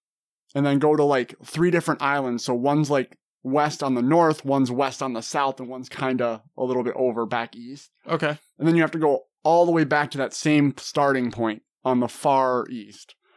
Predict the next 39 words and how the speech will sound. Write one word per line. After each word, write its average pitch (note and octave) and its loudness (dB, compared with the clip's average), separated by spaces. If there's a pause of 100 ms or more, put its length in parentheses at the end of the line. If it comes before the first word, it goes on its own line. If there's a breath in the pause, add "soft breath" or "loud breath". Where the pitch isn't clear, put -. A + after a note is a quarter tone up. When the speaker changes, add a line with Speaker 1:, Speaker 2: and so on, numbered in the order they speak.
(140)
Speaker 1:
And C#3+ 0
it C#3+ 2
just, D3 -2
the D#3 -2
travel F3+ 2
time C#3 0
was B2+ -2
the B2 -4
worst A#2+ -2
part. A2 -4
Speaker 2:
Yeah, E3 0
fuck F3 -4
that. B2 -4 (260)
Speaker 1:
I, D#3+ 4
uh, C#3+ 4
um, B2 0 (240)
you D3 0
can C#3 0
fish A3+ 2
now, C3 2
so C3+ -2
I B2+ 0
fished E3+ -2
off D#3+ 2
the C3+ -4
back C#3 0
of A#2+ -14
the B2+ -6
boat B2 0
while A#2+ 0
Dom B2+ 0
<laughs> - -
drove D#3+ 2
us F#3 0
there. F#3 2
Speaker 2:
Oh, - 0
very D3+ 0
nice. C#3+ -8 (720 soft breath)
Speaker 1:
Um, B2 0